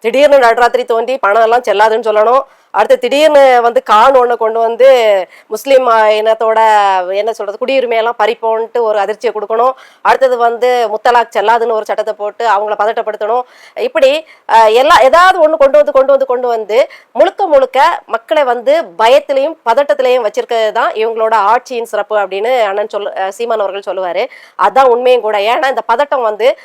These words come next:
அவர்களை தற்காக்கிறதுக்கு. எதுக்காகனா, ஒண்ணு மக்களை பதட்டத்திலேயே வச்சு அவங்கள வந்து அடுத்து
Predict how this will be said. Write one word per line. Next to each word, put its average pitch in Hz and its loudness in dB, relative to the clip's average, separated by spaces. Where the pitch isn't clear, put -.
அவர்களை 302 2
தற்காக்கிறதுக்கு. 208 -4
எதுக்காகனா, 247 -2
ஒண்ணு 285 2
மக்களை 277 2
பதட்டத்திலேயே 254 2
வச்சு 240 -4
அவங்கள 233 0
வந்து 247 2
அடுத்து 359 0